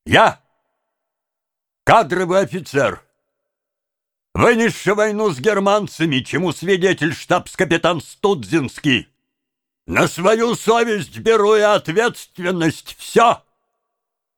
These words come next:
Все! Вас предупреждаю. Вас посылаю домой. Понятно?»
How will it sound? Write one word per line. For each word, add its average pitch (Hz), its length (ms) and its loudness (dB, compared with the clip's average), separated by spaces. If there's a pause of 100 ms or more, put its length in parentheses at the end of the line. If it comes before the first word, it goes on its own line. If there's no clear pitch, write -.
(300)
Все! 226 500 2 (2250)
Вас 165 280 0
предупреждаю. 127 1000 -2 (1600)
Вас 151 400 0
посылаю 170 640 -2
домой. 110 580 -2 (1700)
Понятно?» 226 880 2